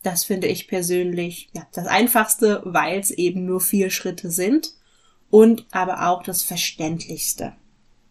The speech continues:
Schritt eins wäre die Klarheit. Und bei der Klarheit, da kann Yoga eben super, super, super, super gut helfen, weil du eben deine Gedanken beruhigst,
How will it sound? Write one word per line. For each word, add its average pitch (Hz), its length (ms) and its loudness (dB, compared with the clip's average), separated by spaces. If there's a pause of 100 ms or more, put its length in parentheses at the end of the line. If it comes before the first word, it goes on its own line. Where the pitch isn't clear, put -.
(540)
Schritt 262 440 4
eins 226 640 2
wäre 196 420 0
die 190 200 -8
Klarheit. 185 1040 -2 (500)
Und 202 320 0 (240)
bei 202 100 0
der 202 180 -2
Klarheit, 233 840 0
da 202 200 -2
kann 202 340 -6
Yoga 190 400 -2
eben 185 320 -6
super, 208 420 -2
super, 196 360 -6
super, 185 360 -6
super 262 380 2
gut 208 220 0
helfen, 185 600 -2 (420)
weil 202 380 4
du 269 120 2
eben 220 340 2
deine 185 320 -6
Gedanken 220 680 -6
beruhigst, 208 760 -2